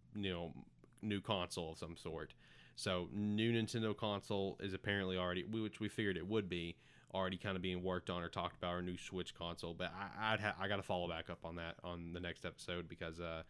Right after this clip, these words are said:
I cannot remember what the, what, I wanna say it was a job posting and the words, like, "new Switch hardware" or something was mentioned. So, um,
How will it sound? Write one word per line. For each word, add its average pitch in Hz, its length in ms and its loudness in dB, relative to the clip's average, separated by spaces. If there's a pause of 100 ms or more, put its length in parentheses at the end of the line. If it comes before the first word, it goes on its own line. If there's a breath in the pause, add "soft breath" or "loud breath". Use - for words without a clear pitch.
(240 loud breath)
I 98 60 -2
cannot 92 300 -2
remember 87 300 -4
what 85 200 -6
the, 87 100 -6 (140)
what, 98 180 -2
I 98 140 4
wanna 107 240 2
say 107 180 2
it 98 40 2
was 92 100 -2
a 95 60 -2
job 82 280 -2
posting 85 460 -6
and 87 100 -4
the 90 60 -2
words, 87 380 -2
like, 82 140 -6
"new 92 220 -2
Switch 87 300 -6
hardware" 85 420 -2
or 82 60 -6
something 82 280 -8
was 82 160 -10
mentioned. 85 400 -10
So, 82 240 -6 (680 soft breath)
um, 87 400 0